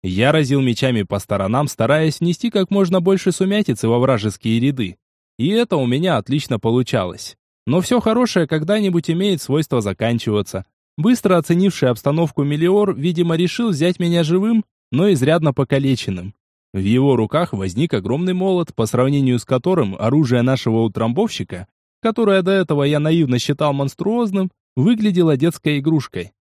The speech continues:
Только в последний момент в немыслимом пируэте я смог уйти от горизонтального удара стальной болванки с шипами, окутанной пламенем, которая гарантированно проломала бы мне грудную клетку. Тут же пришлось уклоняться от стремительного тычка копьём.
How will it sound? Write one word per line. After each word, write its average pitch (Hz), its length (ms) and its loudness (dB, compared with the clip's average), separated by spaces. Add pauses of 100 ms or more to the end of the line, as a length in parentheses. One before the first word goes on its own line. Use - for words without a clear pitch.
(160)
Только 147 380 0
в - 60 -8
последний 143 460 -2
момент 139 460 0
в 90 40 -8
немыслимом 180 640 0
пируэте 180 500 2
я 104 120 2
смог 139 300 -2
уйти 139 280 0
от 120 160 2
горизонтального 113 840 0
удара 117 420 0
стальной 139 400 -2
болванки 156 480 -2
с - 40 -4
шипами, 190 440 -2
окутанной 156 600 0
пламенем, 185 520 0 (360)
которая 107 460 0
гарантированно 101 840 0
проломала 147 560 0
бы 151 120 -2
мне 170 200 2
грудную 131 420 0
клетку. 120 520 -4 (760)
Тут 233 180 0
же 180 100 2
пришлось 143 480 0
уклоняться 127 540 0
от 98 80 -2
стремительного 127 720 0
тычка 117 360 -2
копьём. 104 500 -6